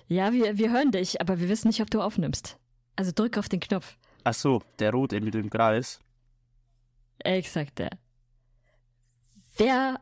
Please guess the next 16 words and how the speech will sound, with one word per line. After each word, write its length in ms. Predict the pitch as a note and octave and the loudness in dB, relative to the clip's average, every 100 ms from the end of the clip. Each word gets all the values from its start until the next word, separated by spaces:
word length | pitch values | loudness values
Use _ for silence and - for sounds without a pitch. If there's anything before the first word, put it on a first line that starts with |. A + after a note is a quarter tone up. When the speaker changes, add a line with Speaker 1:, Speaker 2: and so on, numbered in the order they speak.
| _ | _
Speaker 1:
auch 200 | A3 D4+ | 4 4
auf 100 | D4+ | 2
den 240 | A#3+ F#3+ - | 0 -2 0
Aufnahmeknopf 560 | A3+ B3+ A3 F#3 - - | 0 2 2 0 -2 -2
gedrückt 320 | F3 E3+ - | -2 -2 -2
hat, 240 | D3 - _ | -6 -8 _
ist 240 | G#3 B3+ B3+ | 0 2 2
die 60 | |
M 120 | G#3+ | 2
L 80 | A3+ | 0
S, 320 | A#3 A#3 - - | 0 -2 -4 -2
denn 280 | F#3 F3+ F3+ _ G#3 | 0 0 -4 _ -2
die 80 | |
Saison 320 | F#3 F#3 D4 A3+ | 0 0 0 0
hat 100 | - | -2
gestartet. 640 | F3 B3 C#4 E3+ - | -2 -2 -2 -4 -8